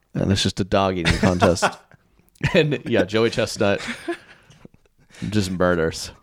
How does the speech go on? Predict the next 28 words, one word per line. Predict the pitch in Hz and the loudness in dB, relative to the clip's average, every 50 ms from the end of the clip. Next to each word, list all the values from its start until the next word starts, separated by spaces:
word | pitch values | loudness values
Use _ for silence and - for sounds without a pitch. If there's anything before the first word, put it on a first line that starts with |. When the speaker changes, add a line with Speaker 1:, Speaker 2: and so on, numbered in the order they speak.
| - - - - - - _ - - - | -20 -20 -20 -20 -20 -20 _ -8 -2 0
Speaker 2:
Oh, | 220 202 160 | 0 2 2
hot | 131 185 202 196 | 2 0 0 0
dog? | 233 247 269 254 - _ _ _ _ - | 0 -2 -2 -2 -6 _ _ _ _ -14
No, | - - 190 233 247 254 262 277 269 - _ _ _ _ _ - - | -6 -2 0 2 2 2 2 0 -4 -8 _ _ _ _ _ -14 -4
just | - - 311 320 - - | 0 0 0 0 0 0
dog. | 208 190 165 156 160 - - _ - - - - - - _ _ _ - | 2 2 2 2 0 -4 -10 _ -12 -12 -12 -12 -16 -20 _ _ _ 2
Oh, | 226 233 214 | 4 4 4
so | - - 208 180 | 2 0 -2 -2
there's, | 170 175 165 - - | -2 -2 -2 0 0
like, | 151 139 - - - | 0 0 -2 -4 -8
the | 123 147 143 135 | -2 -2 0 0
hot | 131 170 - | 0 0 2
dogs | 160 151 143 131 | 2 0 0 0
are | 151 131 | -4 -4
cold? | - 143 127 131 139 - - - - - - | 0 0 0 0 0 -4 -8 -8 -8 -6 -2
No, | 175 214 220 214 | 0 4 4 4
no, | 196 190 | 4 4
no. | 175 143 117 | 2 2 2
Speaker 1:
No. | 113 147 139 | 2 2 2
Speaker 2:
It | 123 | 4
just, | 185 170 - | 4 2 2
it's | 160 151 - - 151 | 0 -2 -2 -2 0
not | 156 151 151 - - | 2 2 2 2 0
a | 139 | -2
hot | 123 120 - 120 113 - | -4 -2 -2 -2 0 0
dog. | 156 120 113 90 82 - - 143 | 2 2 2 0 -2 -4 -6 -4
Speaker 1:
<laughs> | |
Yeah. | - 143 131 110 90 | -2 0 2 2 0